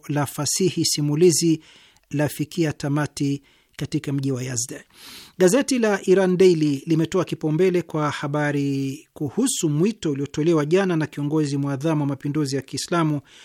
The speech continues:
wa kushiriki kwa hamasa kubwa wananchi wa Iran katika uchaguzi wa Machi mwakani. Anwani ya habari hiyo inasema, "Mirengo yote inapaswa kushiriki katika uchaguzi."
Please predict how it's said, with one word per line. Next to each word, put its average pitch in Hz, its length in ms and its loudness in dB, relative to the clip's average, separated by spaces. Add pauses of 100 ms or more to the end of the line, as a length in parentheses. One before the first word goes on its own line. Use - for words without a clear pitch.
(220)
wa 151 80 -2
kushiriki 175 720 0
kwa 160 200 -2
hamasa 175 640 0
kubwa 185 460 2 (400)
wananchi 160 420 2
wa 151 140 -2
Iran 165 380 2 (100)
katika 160 360 -4
uchaguzi 147 800 -2 (380)
wa 151 100 0
Machi 147 340 -2
mwakani. 139 540 -4 (560)
Anwani 240 720 4
ya 170 380 4
habari 156 480 -2
hiyo 180 240 2
inasema, 190 640 0 (400)
"Mirengo 180 540 6
yote 190 760 4
inapaswa 156 640 0
kushiriki 160 500 -2
katika 151 380 -6
uchaguzi." 147 600 -2